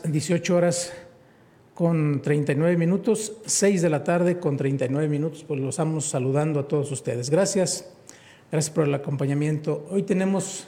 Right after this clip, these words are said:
eh, algo de noticias para ustedes. Le vamos a hablar del municipio de Aposol, donde el gobierno de Gabriel Arellano rehabilita la planta de tratamiento de aguas residuales.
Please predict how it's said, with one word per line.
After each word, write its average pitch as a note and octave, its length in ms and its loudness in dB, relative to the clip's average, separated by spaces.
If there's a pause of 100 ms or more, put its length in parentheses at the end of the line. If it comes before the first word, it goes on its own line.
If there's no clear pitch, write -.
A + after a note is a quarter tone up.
eh, D#3 340 -10
algo E3 240 -2
de D#3+ 80 -2
noticias D3+ 560 -4
para B2 200 -4
ustedes. E3 580 -4 (680)
Le E3 80 -4
vamos E3 300 2
a D#3 40 2
hablar D3+ 360 0
del D3 160 0
municipio C#3+ 440 -4
de D3+ 60 0
Aposol, E3 460 -2
donde C#3 680 -2
el D#3 120 -10
gobierno D#3 380 0
de C#3+ 100 0
Gabriel C#3+ 360 -2
Arellano C#3+ 560 -2 (640)
rehabilita D3+ 480 0
la C#3+ 180 0
planta D3 380 -2
de C3 120 -2
tratamiento C#3 840 -6
de B2+ 100 -4
aguas B2+ 460 -6
residuales. C#3 840 -2